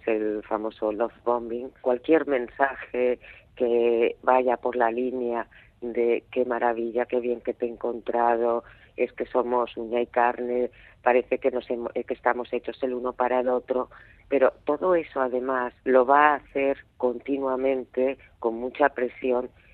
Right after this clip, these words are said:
y mucha insistencia, y eso lo que va a conseguir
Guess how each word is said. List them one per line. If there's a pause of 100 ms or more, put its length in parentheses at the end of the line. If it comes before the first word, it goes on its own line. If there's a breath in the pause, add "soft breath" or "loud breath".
(180 soft breath)
y
mucha
insistencia, (320 loud breath)
y
eso
lo
que
va
a
conseguir